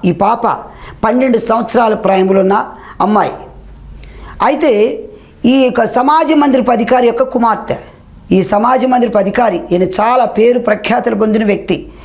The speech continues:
సమాజంలో అందరి చేత మంచి పేరు తెచ్చుకున్నాడు. అయితే ఆ ప్రాంతంలో సమాజ మందిరాలే కట్టించాడు. తన కుమార్తె జబ్బు చేసి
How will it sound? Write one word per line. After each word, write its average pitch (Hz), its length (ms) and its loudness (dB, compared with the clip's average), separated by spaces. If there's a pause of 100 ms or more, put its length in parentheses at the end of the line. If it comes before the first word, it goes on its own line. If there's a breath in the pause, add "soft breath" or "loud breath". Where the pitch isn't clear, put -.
(280 loud breath)
సమాజంలో 240 520 2
అందరి 254 300 0
చేత 233 100 -2
మంచి 214 280 -2
పేరు 269 180 2
తెచ్చుకున్నాడు. 220 580 0 (600 loud breath)
అయితే 233 580 0 (220 loud breath)
ఆ 208 140 0
ప్రాంతంలో 254 600 2
సమాజ 240 420 0
మందిరాలే 254 440 4
కట్టించాడు. 247 640 0 (640 loud breath)
తన 269 100 0
కుమార్తె 269 880 0 (320 loud breath)
జబ్బు 214 260 0
చేసి 175 560 0